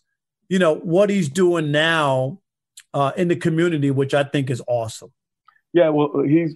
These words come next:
Speaker 2: for one, he's a consultant to anybody that wants to know, learn how to hit. You know, this is the guy you call.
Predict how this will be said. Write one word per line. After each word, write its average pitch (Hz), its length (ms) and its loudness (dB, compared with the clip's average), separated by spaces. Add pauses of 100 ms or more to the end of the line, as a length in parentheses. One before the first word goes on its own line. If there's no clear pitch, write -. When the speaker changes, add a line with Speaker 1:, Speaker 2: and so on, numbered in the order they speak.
Speaker 2:
for 135 100 2
one, 160 280 4
he's 139 160 2
a 131 40 -2
consultant 120 720 -4 (160)
to 101 320 -6
anybody 113 520 0
that 95 180 -6 (100)
wants 113 460 -4
to 98 280 -4 (220)
know, 113 340 0
learn 139 340 2
how 120 160 2
to 95 100 0
hit. - 460 -4 (560)
You 101 120 -4
know, 101 120 -2
this 113 240 0
is 117 80 -6
the 110 80 -4
guy 107 260 2
you 101 180 -4
call. 101 560 -2